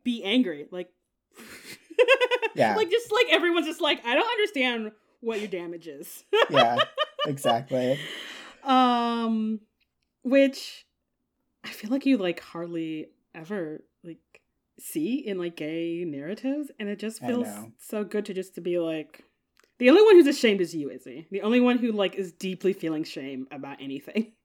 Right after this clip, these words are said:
Speaker 1: <laughs> is you, my dude.
Speaker 2: Yeah. And I think this episode really ends with him being like, "Wait, like, I'm embarrassed. Like, how did this happen? I don't understand." And it's really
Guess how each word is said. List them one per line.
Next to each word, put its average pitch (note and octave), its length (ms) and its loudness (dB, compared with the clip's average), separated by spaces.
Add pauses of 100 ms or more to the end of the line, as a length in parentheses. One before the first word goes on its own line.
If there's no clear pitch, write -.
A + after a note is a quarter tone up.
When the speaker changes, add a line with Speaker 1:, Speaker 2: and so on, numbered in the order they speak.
Speaker 1:
<laughs> - 220 -20
is D#3+ 200 -10
you, C#3 300 -8
my C#3+ 160 -14
dude. C#3 240 -14 (680)
Speaker 2:
Yeah. A2+ 500 -2 (600)
And C#3 160 4
I D3 40 2
think D#3+ 200 -10
this F#3+ 160 -4
episode E3+ 400 -2
really C#3 280 0
ends A#2+ 320 -4
with A2 140 -8
him A2+ 200 -4
being A2 320 -6
like, G#2 480 -8 (460)
"Wait, B2+ 420 -4 (520)
like, - 300 -2 (320)
I'm E3 300 0
embarrassed. G#2 720 -4
Like, A2+ 140 -2
how D3 180 2
did F3+ 160 0
this E3 180 -4
happen? C#3 520 -6
I B2+ 160 -2
don't D3 180 2
understand." C3 800 -4
And A#2 120 -8
it's A#2+ 220 -8
really A2+ 840 -6